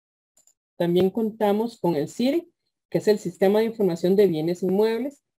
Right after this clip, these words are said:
donde se puede buscar por finca, por plano catastrado, por propietario, por tomos, por concesión y otras opciones. En el sistema se publicitan todas las fincas inscritas del país y se pueden observar los gravámenes,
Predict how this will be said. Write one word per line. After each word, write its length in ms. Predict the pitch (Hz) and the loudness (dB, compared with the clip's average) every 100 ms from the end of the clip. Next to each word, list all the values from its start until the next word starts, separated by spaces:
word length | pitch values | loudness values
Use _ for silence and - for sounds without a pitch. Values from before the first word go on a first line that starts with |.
| _ _ | _ _
donde 240 | 185 202 247 | -4 -4 0
se 140 | 277 | -2
puede 240 | 277 226 | 2 2
buscar 420 | 240 220 - 196 196 | 2 -4 -2 -2 -2
por 220 | 143 160 - | -6 -6 -6
finca, 500 | 226 247 240 254 - | -2 -2 -2 -4 -2
por 220 | 160 - | -6 -4
plano 320 | 170 180 196 | -2 -2 0
catastrado, 880 | 190 185 147 - 202 220 233 240 240 _ | -2 -4 -8 0 4 4 2 -2 -6 _
por 260 | - 170 180 | -6 -6 -4
propietario, 880 | 175 175 170 160 196 220 240 240 240 - | 0 0 0 0 2 4 4 0 -4 -8
por 260 | 165 160 | -8 -8
tomos, 500 | _ 214 240 247 240 | _ 4 4 0 -4
por 240 | _ 170 151 | _ -4 -4
concesión 880 | 165 156 139 131 190 190 202 202 - _ _ _ | -6 -2 -2 0 4 6 6 2 -4 _ _ _
y 140 | 175 | 2
otras 260 | 180 214 202 | 2 2 -2
opciones. 640 | - - 196 175 120 _ _ _ _ _ | -4 -2 0 0 -2 _ _ _ _ _
En 100 | 170 | -6
el 100 | 170 | -4
sistema 460 | 170 170 202 202 240 | -6 -2 2 2 2
se 100 | 262 | -2
publicitan 720 | 240 214 196 202 233 226 - | 0 2 2 0 -8 -10 -4
todas 340 | 226 247 269 | 0 2 0
las 200 | 233 196 | -2 -4
fincas 440 | 220 220 226 247 | -6 -6 -6 -6
inscritas 540 | - 175 - 196 - 226 | -8 -6 0 0 0 -6
del 160 | 247 | -6
país 560 | 240 262 233 240 240 - - | -2 0 0 -2 -8 -16 -10
y 100 | 208 | -2
se 160 | 269 | -2
pueden 340 | 277 233 233 240 | 0 -2 0 -2
observar 460 | 240 - 175 180 | -6 -6 -2 0
los 200 | 190 202 | 2 0
gravámenes, 800 | 175 160 160 185 226 247 277 - | -2 -2 -2 -2 -2 -4 -6 -10